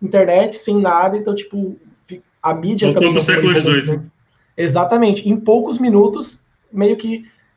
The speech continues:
Speaker 1: ficaram totalmente comunicáveis, voltaram, tipo, ali, realmente fazer escambo, trocar comida por comida pra tentar sobreviver durante esse momento. Você como, tipo, que é um, um pouco disso, né, que você defende tanto, Avelino,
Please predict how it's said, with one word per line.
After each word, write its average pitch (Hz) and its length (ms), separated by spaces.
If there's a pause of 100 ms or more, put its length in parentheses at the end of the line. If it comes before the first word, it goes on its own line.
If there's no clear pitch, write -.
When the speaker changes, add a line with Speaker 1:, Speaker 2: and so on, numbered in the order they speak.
Speaker 1:
ficaram 214 300
totalmente 214 380
comunicáveis, 208 1080
voltaram, 196 500
tipo, - 240
ali, 185 460
realmente 185 460
fazer 180 240
escambo, 185 420
trocar 202 300
comida 180 340
por 180 160
comida 180 420
pra 202 140
tentar 190 240
sobreviver 175 500 (300)
durante 180 320
esse 185 140
momento. 151 420 (380)
Você 180 180
como, 208 240
tipo, 202 480
que 185 80
é - 20
um, 180 220 (140)
um 170 120
pouco 170 300
disso, 156 260
né, 147 140
que 143 140 (280)
você 156 380
defende 165 380
tanto, 147 240
Avelino, 127 440